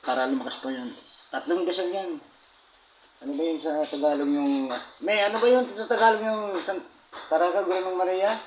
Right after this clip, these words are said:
Ayun, wala na. Saka pag mga minatubod. Ganito pa yun.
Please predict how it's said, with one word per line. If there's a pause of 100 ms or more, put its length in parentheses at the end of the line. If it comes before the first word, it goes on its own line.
(3000)
Ayun,
wala
na. (1200)
Saka
pag
mga
minatubod. (2750)
Ganito
pa
yun.